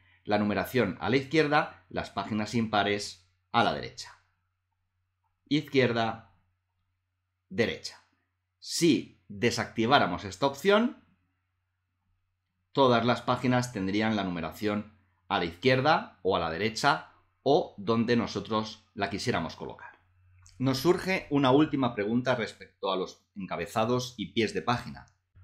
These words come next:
¿Podemos tener encabezados o pie de páginas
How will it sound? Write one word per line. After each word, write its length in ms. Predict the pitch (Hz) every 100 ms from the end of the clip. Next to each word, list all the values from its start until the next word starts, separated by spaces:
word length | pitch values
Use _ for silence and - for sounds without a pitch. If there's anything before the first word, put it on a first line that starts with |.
| - -
¿Podemos 340 | - 113 160 -
tener 220 | 120 127
encabezados 720 | 117 107 90 - 117 110 - -
o 140 | 95
pie 120 | 123 131
de 120 | 107
páginas 760 | 117 107 110 101 95 - -